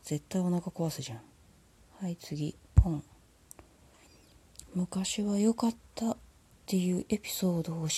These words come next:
えて。昔は良かった？そんなにないよね。今の方がそこそこ。なんか昔の方がひどくなかっ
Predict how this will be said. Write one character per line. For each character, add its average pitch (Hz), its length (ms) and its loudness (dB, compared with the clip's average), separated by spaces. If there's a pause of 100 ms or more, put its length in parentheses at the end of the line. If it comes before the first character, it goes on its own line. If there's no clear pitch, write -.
え 185 120 2
て。 - 220 -2 (1500)
昔 240 480 -2
は 349 140 0
良 370 120 0
か - 140 -6
っ - 60 -4 (120)
た？ 117 100 -8 (360)
そ - 180 -6
ん 208 120 4
な 277 100 6
に 285 120 8
な 269 160 6
い 262 100 4
よ 156 100 -4
ね。 135 340 -8 (720)
今 247 300 2
の 196 100 0
方 156 540 0
が 139 60 -10 (360)
そ - 220 -12
こ 185 180 -10
そ 185 200 -6
こ。 190 260 -8 (2500)
な 196 120 0
ん 208 100 -2
か 165 340 -8
昔 226 840 2
の 233 160 6
方 233 200 2
が 165 80 0
ひ - 140 -4
ど 170 100 -2
く 175 120 -2
な 165 80 0
か 147 120 -8
っ 139 40 -14